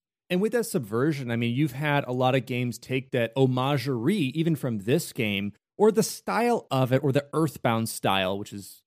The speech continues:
a lot of where it gets its legs from. Like Omari is, is another one that takes that sampling pack, even in the idea of music, even in the idea of just narrative storytelling.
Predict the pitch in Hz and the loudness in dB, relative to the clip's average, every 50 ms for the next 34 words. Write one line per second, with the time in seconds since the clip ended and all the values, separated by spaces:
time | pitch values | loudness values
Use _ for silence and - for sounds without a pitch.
0 | _ - 113 113 113 107 107 110 95 117 117 110 104 98 - _ - 123 110 98 | _ -6 -4 -2 0 0 0 -2 -2 -4 -4 -2 -4 -4 -8 _ -6 -6 -6 -6
1 | - - - - - _ _ - 113 110 104 - - - - - - 127 147 190 | -8 -14 -18 -18 -20 _ _ -8 -4 -4 -4 -6 -8 -14 -14 -10 -6 -4 -2 -2
2 | 233 233 202 - - - - 98 82 78 78 92 120 - _ _ _ _ - 123 | -2 -4 -6 -10 -10 -12 -10 -8 -8 -8 -10 -12 -14 -16 _ _ _ _ -4 -4
3 | 123 117 - 143 143 139 131 123 120 113 101 82 69 58 71 92 101 101 120 123 | -4 -2 0 2 2 4 4 4 4 4 2 0 -2 -6 -8 -8 -8 -6 -6 -4
4 | 113 131 127 131 127 127 135 135 127 123 123 123 123 120 120 117 104 101 - - | -2 0 0 2 4 4 4 2 2 0 0 0 0 -2 -2 -2 -4 -4 -6 -6
5 | 110 107 - - 101 - - - - - 135 135 135 131 131 131 127 123 - 120 | -8 -8 -8 -10 -14 -14 -12 -10 -2 2 2 2 2 2 0 -4 -4 -4 -4 -6
6 | 120 117 113 113 110 - 175 208 214 220 202 175 143 123 113 95 120 117 113 98 | -6 -4 -4 -4 -6 -6 -6 -4 -2 0 0 0 0 0 -2 -2 -4 -4 -4 -4
7 | 92 80 95 107 131 160 180 180 165 135 147 156 156 143 147 - - 160 170 175 | -6 -6 -6 -2 0 2 2 2 0 2 2 2 2 2 0 -2 -2 -2 0 0
8 | 170 160 147 139 127 117 110 90 - 110 113 110 104 92 104 95 - 107 104 101 | -2 -2 -2 -2 -2 -2 -4 -4 -4 -4 -4 -4 -4 -4 -8 -10 -8 -6 -4 -4
9 | 104 101 92 85 - - - 131 123 123 127 127 123 - - 123 120 123 120 120 | -4 -4 -6 -8 -14 -10 -6 -4 -2 0 0 -2 -4 -4 -6 -4 -2 -2 -2 -2
10 | 120 | -4